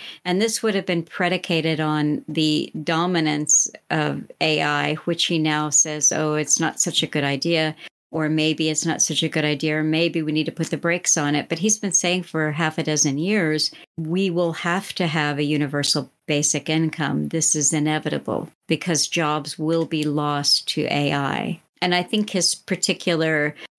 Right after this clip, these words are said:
mm, so-called a-, anti-A I stance right now is because he is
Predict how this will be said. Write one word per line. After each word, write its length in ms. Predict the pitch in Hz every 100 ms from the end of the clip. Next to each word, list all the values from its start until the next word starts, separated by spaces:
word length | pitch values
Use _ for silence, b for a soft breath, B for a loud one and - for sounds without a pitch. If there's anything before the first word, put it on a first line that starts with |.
| -
mm, 540 | 165 143 - - 107 156
so-called 580 | - 190 175 180 151
a-, 480 | 147 - - - -
anti-A 840 | 170 170 170 185 160 151 147 156 151
I 120 | 143
stance 720 | 147 - 208 214 160 - -
right 320 | 147 151 147
now 460 | 147 139 139 147 160 B -
is 220 | 196 -
because 600 | 220 214 202 202 - - -
he 420 | - - 226 233
is 480 | 202 185 175 - -